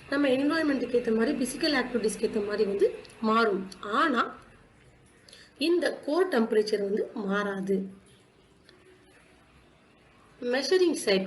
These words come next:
core and surface temperatures measuring site பார்க்கலாம். கோர் டெம்பரேச்சர், ஃபர்ஸ்ட் சர்ஃபேஸ் சொல்லிடுறேன். சர்ஃபேஸ்னா வந்து மேலோட்டம். சர்ஃபேஸ்னா என்னது? மேலோட்டமா. நம்ம வந்து ஸ்கின், ஓரல், ஆக்சில்லா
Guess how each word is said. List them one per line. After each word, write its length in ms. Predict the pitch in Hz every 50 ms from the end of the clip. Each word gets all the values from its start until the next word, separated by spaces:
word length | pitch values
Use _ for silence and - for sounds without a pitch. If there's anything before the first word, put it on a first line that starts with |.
| - - -
core 280 | 294 302 330 349 494 - - 233
and 120 | 220 269 269 - -
surface 380 | 233 226 226 - 285 294 285 - - 240
temperatures 580 | 220 214 208 226 220 214 214 - 262 320 - - 311 240
measuring 360 | 220 196 - 226 214 226 220 214 220
site 180 | 220 208 196 - -
பார்க்கலாம். 320 | 196 190 - 220 285 - - - - - - - - - - - - - - - - - - - - - - - - -
கோர் 200 | 311 339 359 359 359
டெம்பரேச்சர், 680 | 254 240 233 226 - 247 240 226 196 - 269 339 - - - - - - - - - - - - - - - - - -
ஃபர்ஸ்ட் 220 | 294 294 - 427 403 - 277
சர்ஃபேஸ் 400 | 247 240 - - 247 240 247 -
சொல்லிடுறேன். 380 | 208 196 196 190 190 175 185 - - -
சர்ஃபேஸ்னா 600 | 247 254 247 - - - 415 381 - - 240 226 226 214 202
வந்து 200 | 196 190 196 311 440 - - - - - - - _ - - _ - - _ _ - - - _ _ _ _ _ _ _ _ _ _ _ _ _ _ _ - _ - - 285
மேலோட்டம். 520 | 302 311 302 269 233 196 190 214 214 175 - - - - -
சர்ஃபேஸ்னா 420 | 247 247 247 - 262 233 277 294 285 262
என்னது? 200 | 240 226 - 480 494 320
மேலோட்டமா. 440 | 254 240 240 220 196 208 202 196 190 190 247
நம்ம 180 | 247 247 285 311 294
வந்து 180 | 247 247 - 370 -
ஸ்கின், 340 | - - - 302 285 269 269 269 359 370 - - - - - 240 247
ஓரல், 340 | 262 262 262 254 254 254 - - - - - - - 226 254
ஆக்சில்லா 440 | 247 - - 254 226 208 196 196